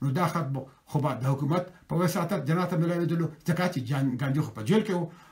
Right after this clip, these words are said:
نو په هغه وخت کې د برتانیوي، آه، چې کوم وزیر اعظم و، ویسټن چرچل، د امریکې په دوره و. نو هغه په پنځه ویشتم د اپریل کال نولس سوه او درې څلوېښتم کې په یو تار کې خبر ورکړو چې د دې خط اعلان دې ونه کړی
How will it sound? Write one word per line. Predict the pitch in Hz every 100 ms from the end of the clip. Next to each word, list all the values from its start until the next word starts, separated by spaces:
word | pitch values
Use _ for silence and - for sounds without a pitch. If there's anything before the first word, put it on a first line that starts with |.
| -
نو | 143 151 -
په | 147
هغه | 208 190
وخت | 190 -
کې | 165 156 - -
د | 143 143
برتانیوي، | 131 135 135 143 139 165 196 - - _ _ _ _
آه، | - 139 143 - 156 - - -
چې | - 151
کوم | 196 185 156 151
وزیر | 143 156
اعظم | 156 180 220
و، | 214 - -
ویسټن | 165 165 147 196
چرچل، | 147 120 - - - _ _ _
د | 120
امریکې | 175 165 156 233 214
په |
دوره | 147 143 139
و. | 113 - _ _ -
نو | 156
هغه | 160 160 160
په | 160 -
پنځه | 143 147
ویشتم | - 220
د | 190
اپریل | 175 185 175 180
کال | 175
نولس | 180 175 165
سوه | 165
او | 156 147 139
درې | 220 254
څلوېښتم | 170 156 151 131
کې | 104 - - -
په | - 160
یو | 156
تار | 220 214
کې | 202 139
خبر | 151 175
ورکړو | 185 220 196 185 - -
چې | - 135
د | 151
دې | 202 196
خط | 202 -
اعلان | 151 175 165
دې | 165
ونه | 160 190
کړی | 147